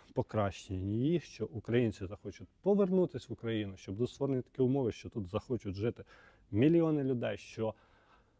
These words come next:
Захочуть народжувати діток, які там через десять, п'ятнадцять, двадцять років дадуть такий демографічний бум в плані того,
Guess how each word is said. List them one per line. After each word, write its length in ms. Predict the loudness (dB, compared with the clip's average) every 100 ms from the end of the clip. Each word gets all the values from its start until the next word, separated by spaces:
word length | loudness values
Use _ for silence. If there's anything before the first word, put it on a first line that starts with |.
| _ _ _ _ _ -8 -4 -4 -2
Захочуть 500 | 0 2 0 0 0
народжувати 720 | 4 4 4 0 -4 -6 -8
діток, 640 | -4 2 4 4 0 -2 -6
які 420 | -6 -2 0 0
там 280 | -2 -4 -4
через 380 | -2 0 0 2
десять, 360 | 4 4 -2
п'ятнадцять, 460 | -6 -4 -4 -4 -4
двадцять 440 | 0 0 0 -4
років 300 | -2 -2 -8
дадуть 260 | -10 -10 -10
такий 220 | -8 -8
демографічний 840 | 0 2 2 0 -4 -4 -2 -2
бум 220 | 2 4 4
в 40 |
плані 380 | 0 -4 -2 -4
того, 220 | -4